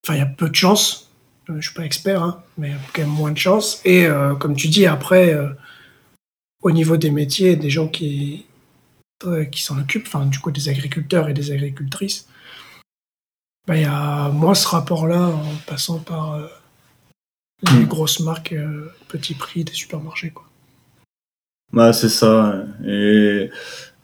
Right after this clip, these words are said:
Speaker 2: le souci, c'est que en grande surface, c'est, tout est hyper accessible. Du coup, bah, t'as envie de prendre, euh, et peu importe le produit, que ce soit de la viande ou autre chose, quoi.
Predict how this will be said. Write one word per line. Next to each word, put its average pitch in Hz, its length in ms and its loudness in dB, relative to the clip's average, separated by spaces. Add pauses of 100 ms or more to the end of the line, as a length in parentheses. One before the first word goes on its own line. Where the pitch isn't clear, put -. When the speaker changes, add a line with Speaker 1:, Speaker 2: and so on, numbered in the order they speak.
(200)
Speaker 2:
le 113 80 -2
souci, 131 280 6
c'est 123 220 6
que 107 400 8
en 107 180 10
grande 110 200 8
surface, 127 420 4
c'est, 117 160 4
tout - 220 -6
est 107 420 4
hyper 110 240 6
accessible. 123 640 4
Du 107 140 2
coup, 113 100 -2
bah, 98 400 2
t'as 113 60 4
envie 107 180 6
de 107 60 -4
prendre, 113 400 4
euh, 92 260 0
et 98 100 0
peu 117 140 4
importe 117 360 8
le 113 120 4
produit, 131 240 8
que 131 60 4
ce - 80 2
soit 110 140 4
de 104 60 4
la 101 100 4
viande 107 260 4
ou 98 80 -2
autre 101 120 -2
chose, 139 220 -4
quoi. 131 140 0